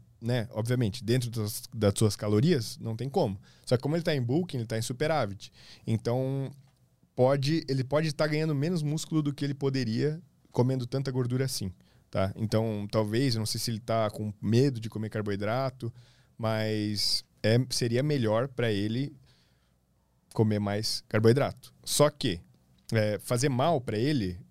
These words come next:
é difícil dizer, mas eu acredito que não. Se ele tá dentro das calorias dele, se ele tá controlando e comendo de fontes boas, né? Então, acredito que não tem como, quer dizer, não tem como, né? Não tem como saber, mas acredito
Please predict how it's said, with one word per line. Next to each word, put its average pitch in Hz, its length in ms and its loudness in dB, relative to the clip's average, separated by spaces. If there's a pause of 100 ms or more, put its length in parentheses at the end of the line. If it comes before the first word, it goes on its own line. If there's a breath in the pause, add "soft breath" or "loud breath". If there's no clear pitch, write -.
é 139 40 -8
difícil 135 380 -4
dizer, 101 400 -4 (300 soft breath)
mas 107 200 2
eu 120 60 6
acredito 120 420 -4
que 190 120 -6
não. 202 240 -2
Se 117 100 -4
ele 104 80 -6
tá 117 140 -2
dentro 117 340 -2
das 113 140 -4
calorias 107 400 -4
dele, 135 320 -2
se - 100 -6
ele 104 100 -4
tá 120 300 0 (220 loud breath)
controlando 123 480 4
e 139 40 0
comendo 123 300 0
de 113 100 -6
fontes 120 340 -2
boas, 113 600 2 (220 soft breath)
né? 120 220 2 (360 loud breath)
Então, 127 640 -4 (140)
acredito 123 480 -2
que 135 100 -4
não 131 160 -2
tem 131 260 -4
como, 123 680 -4
quer 98 220 -10
dizer, 123 180 0
não 101 140 -4
tem 101 160 -8
como, 90 360 -8 (640)
né? 104 120 0
Não 95 120 0
tem 101 200 0
como 110 180 2
saber, 104 460 -2 (320 soft breath)
mas 110 720 0
acredito 143 720 0